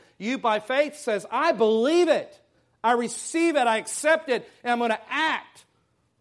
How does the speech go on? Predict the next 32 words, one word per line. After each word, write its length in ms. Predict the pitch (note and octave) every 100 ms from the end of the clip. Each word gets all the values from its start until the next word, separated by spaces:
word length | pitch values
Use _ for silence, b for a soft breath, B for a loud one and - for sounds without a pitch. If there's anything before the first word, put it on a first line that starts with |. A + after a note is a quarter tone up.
| _ _ _ _ _ _ _ _ -
on 100 | D#3+
what 140 | F3+
I 40 | D#3
believe. 360 | C3+ - _ _ _ _ _ _ _ -
And 80 |
I'm 80 | C#3+
gonna 120 | F3 D#3
ask 500 | G#3 F3 C3 - - _ _ _ _ _ _ _
in 140 | C#3
Jesus' 520 | C3 E3+ A3+ F#3 C#3+ -
name. 220 | - F3+ _ _ _ _ _ _ _ _ -
And 80 |
I'm 60 | F3
gonna 160 | G#3 F3
ask 340 | G3 F#3+ -
him 140 | D#3 C3
to 140 | B2 - b
give 140 | G3
me 100 | E3+
wisdom 540 | D3+ G3+ G3+ - - _ _ _ _ _ -
and 100 | C3
the 60 | B2+
joy 420 | B2+ D#3+ G#3 F3
that 160 | C3 -
comes 380 | F#3+ G3 D#3
from 220 | - C#3 B2+
the 80 |
wisdom 460 | B2 D#3+ G#3+ F#3+ G3
of 100 | F3
God." 400 | - B2+ B2 A3 _ _ _ _ _ _ _ _ _ _ _ _ _
James 320 | C#3 G3+ G3+
says, 560 | - E3+ D3+ C3+ -